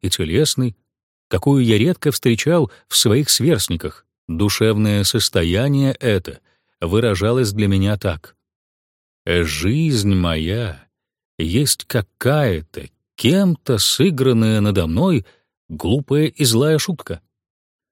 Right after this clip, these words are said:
Невольно мне представлялось, что там где-то есть кто-то, который теперь потешается, глядя на меня,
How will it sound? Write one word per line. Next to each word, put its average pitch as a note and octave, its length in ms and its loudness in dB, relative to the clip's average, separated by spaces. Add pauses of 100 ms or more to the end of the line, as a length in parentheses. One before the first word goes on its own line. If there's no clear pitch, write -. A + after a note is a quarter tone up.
(200)
Невольно G#2+ 500 2
мне A2+ 180 4
представлялось, G#2+ 920 0 (520)
что - 360 -2 (160)
там D3+ 520 2
где-то F2+ 680 -2 (280)
есть G#2+ 560 -2
кто-то, C3+ 640 -2 (480)
который C3 400 2
теперь C#3 320 -2
потешается, D#3+ 960 -2 (200)
глядя G2+ 400 0
на G2 80 4
меня, F2+ 540 0